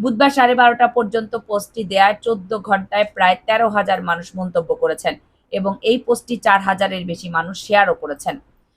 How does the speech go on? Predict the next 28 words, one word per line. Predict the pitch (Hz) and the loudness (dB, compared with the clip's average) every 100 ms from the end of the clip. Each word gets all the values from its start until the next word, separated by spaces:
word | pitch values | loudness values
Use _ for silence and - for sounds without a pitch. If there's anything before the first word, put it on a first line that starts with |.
| _ - | _ -2
আব্দুল | 208 202 302 294 | 0 2 2 4
আওয়াল | 247 247 233 | 4 4 4
নামের | 220 214 | 2 2
একজন | 202 180 190 | 2 0 -6
লিখেছেন, | 180 185 202 202 240 | -8 -8 -10 -2 -2
"সাহসের | 247 208 208 226 226 | -2 -2 -4 -4 -6
প্রশংসা | 208 196 226 214 - 180 | -4 -8 -8 -8 -6 -4
করছি।" | - - - 143 _ _ _ 202 | -6 -8 -12 -12 _ _ _ 0
রাকিবুল | 208 240 233 220 | 0 0 -4 -4
ইসলাম | 214 214 208 | -4 -2 0
নামের | 196 190 190 | 0 0 4
আরেকজন | 185 202 196 233 | 2 2 -2 0
লিখেছেন, | 226 240 220 175 - _ _ | 0 -2 -4 -4 -6 _ _
"প্রতিবাদ | 254 262 262 254 - | 4 4 4 2 2
হোক | 214 - | -6 -4
সর্বক্ষেত্রে।" | - 196 170 165 175 170 175 165 - _ _ - | 0 0 2 -2 -4 -6 -4 -4 -4 _ _ -2
আবির | 202 233 226 | 0 2 2
আল | 208 | 2
আরাফাত | - 202 220 247 240 | 0 0 0 -4 -4
নামে | 214 202 | -2 0
আরেকজন | 185 180 185 | -2 -4 -8
লিখেছেন, | 185 196 220 208 151 _ _ - | -8 -6 -6 -6 -10 _ _ -10
"ধন্যবাদ | 190 233 262 269 220 | -4 -2 2 2 2
জানাই | 233 202 170 - | 2 2 0 -2
এমন | 190 220 240 | -2 0 -2
সাহসী | - 196 196 208 | -2 -4 -4 -10
সিদ্ধান্ত | 185 165 180 160 165 | -10 -8 -6 -6 -6
নেয়ার | 165 160 | -4 -4